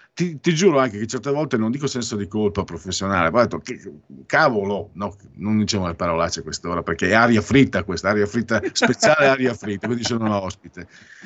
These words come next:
E ti dico la verità, per quello che ne avevo cap-, e mi fa piacere quello che ha detto Alessandro,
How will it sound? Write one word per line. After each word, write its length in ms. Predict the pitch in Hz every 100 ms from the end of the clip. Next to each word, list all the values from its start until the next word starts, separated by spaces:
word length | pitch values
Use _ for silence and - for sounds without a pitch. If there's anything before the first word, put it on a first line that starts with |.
| 104 101
E 300 | 143 151 -
ti 100 | - 170
dico 400 | 170 107 104 104
la 120 | 113
verità, 400 | 135 131 110 92
per 140 | 101
quello 160 | 101 160
che 120 | 143
ne 60 | 113
avevo 260 | 104 117
cap-, 200 | 107 104
e 160 | 147 160
mi 300 | 135 147 156
fa 140 | 160 185
piacere 360 | 139 156 165
quello 140 | 120 101
che 60 |
ha 20 | 104
detto 160 | 101
Alessandro, 580 | 92 87 101 85 80 78